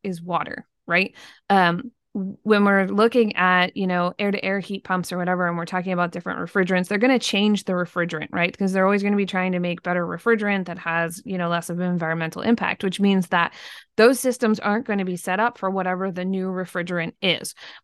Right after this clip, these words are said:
So they're temporary systems, right? They are not going to have some longevity as, uh, whatever type of refrigerant we're currently using is phased out. Where if you take a look at,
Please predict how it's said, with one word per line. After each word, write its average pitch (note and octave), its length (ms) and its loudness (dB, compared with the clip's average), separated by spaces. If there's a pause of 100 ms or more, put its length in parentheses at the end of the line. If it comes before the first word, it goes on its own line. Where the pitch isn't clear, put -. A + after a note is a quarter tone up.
So G3+ 140 4
they're G#3 220 4
temporary G3+ 720 2
systems, - 580 -12
right? F#3 300 2
They G3+ 260 4
are G3 220 2
not G#3 320 4
going G3+ 360 2
to F#3 540 -2
have F3+ 560 0
some F3+ 220 -4
longevity F#3+ 720 2
as, F3+ 360 0 (400)
uh, F#3 280 4
whatever G3 340 0
type F#3+ 200 -4
of F#3 80 -2
refrigerant F#3 420 -4
we're F#3 100 -4
currently F#3 460 -2
using F3 300 -2
is E3+ 180 -4
phased E3 500 -4
out. F3+ 300 2
Where F#3+ 460 2
if F#3 140 -8
you G3 100 -2
take A3 220 -2
a A#3 40 2
look G3 300 0
at, F3+ 320 0